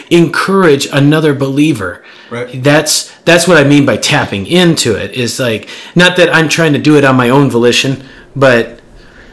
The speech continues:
Speaker 1: uh,
Speaker 2: No, I, you have to walk it out. Like, you have to take that step, and th-, that's the faith, right?
Speaker 1: I'm trying to show the Lord, "Use me." I, I'm like, uh, who was that? "Here I am, Lord, send me."
Speaker 2: Right.
Speaker 1: You know,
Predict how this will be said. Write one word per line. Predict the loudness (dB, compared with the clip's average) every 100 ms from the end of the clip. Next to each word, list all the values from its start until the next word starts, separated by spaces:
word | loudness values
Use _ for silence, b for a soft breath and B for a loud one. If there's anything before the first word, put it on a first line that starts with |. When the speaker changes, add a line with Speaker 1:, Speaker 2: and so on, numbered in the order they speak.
| B -12
Speaker 1:
uh, | -2
Speaker 2:
No, | 0
I, | 0 -2 -6 -8 -6
you | -2
have | -2 -2
to | -4
walk | -4 -4 -6
it | -8
out. | -8 -10 -18 -10
Like, | -8 -4
you | -4
have | -2 -4 -4
to |
take | -8 -8 -8
that | -6 -6 -6
step, | -6 -6 -8 -8
and | -8
th-, | -8 -6
that's | -6 -4 -6 -6
the | -10
faith, | -6 -6 -8 -18 -6
right? | -2
Speaker 1:
I'm | -2
trying | 0 0 0
to | 0
show | -2 0 2
the | 0
Lord, | 0 0 0 -2 B B B B _ _ _ _ -10
"Use | -2 4 4 2 -2
me." | -8 -2
I, | 0 0
I'm | 0 2
like, | 2 0
uh, | 0 2 2 -2 B B
who | 2 4
was | 4 2
that? | -2 -4 -12 B B B
"Here | 2 4
I | 4
am, | 2 2
Lord, | 2 2 0 -2 -12 -8
send | -2 0 2 0 0
me." | 0 0 -2 -8
Speaker 2:
Right. | -4 -2 -2 2
Speaker 1:
You | 2 4
know, | 2 0 -4